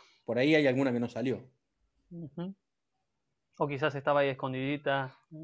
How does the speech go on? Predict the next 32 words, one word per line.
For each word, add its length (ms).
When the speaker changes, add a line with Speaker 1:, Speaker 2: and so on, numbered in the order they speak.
Speaker 2:
Alguien 280
Speaker 1:
Sí, 60
Speaker 2:
se 60
Speaker 1:
alguien, 160
Speaker 2:
adelantó 200
a 40
nosotros. 480
<laughs> 100
Speaker 1:
alguien 300
en, 160
en 220
algún 160
momento 200
debe 100
estar 160
pensando, 340
"¿Por 140
qué 100
no 200
me, 260
me 180
copié 360
la 120
nube 320
esa 200
anterior 520
para, 300
¿no? 300
para 200
poder 220
<laughs> 20
ver?". 240